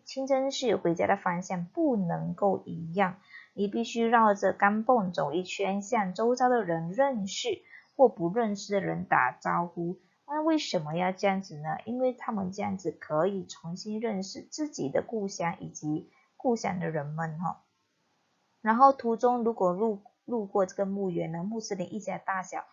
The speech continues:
会进行追思祈祷。那么这边呢，其实也不算是伊斯兰教的一部分，它更，更多的是马来人他们自己的文化风俗哦。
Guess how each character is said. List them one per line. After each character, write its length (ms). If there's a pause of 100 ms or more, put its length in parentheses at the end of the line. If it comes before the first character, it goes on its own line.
(260)
会 160
进 300
行 320 (300)
追 240
思 300
祈 320
祷。 480 (340)
那 140
么 280 (400)
这 220
边 320
呢， 260
其 180
实 260
也 120
不 180
算 280
是 120
伊 140
斯 160
兰 260
教 180
的 80
一 100
部 260
分， 300 (340)
它 380
更， 280 (460)
更 200
多 200
的 140
是 280
马 320
来 260
人 380
他 140
们 240
自 160
己 220
的 200
文 180
化 440
风 260
俗 360
哦。 260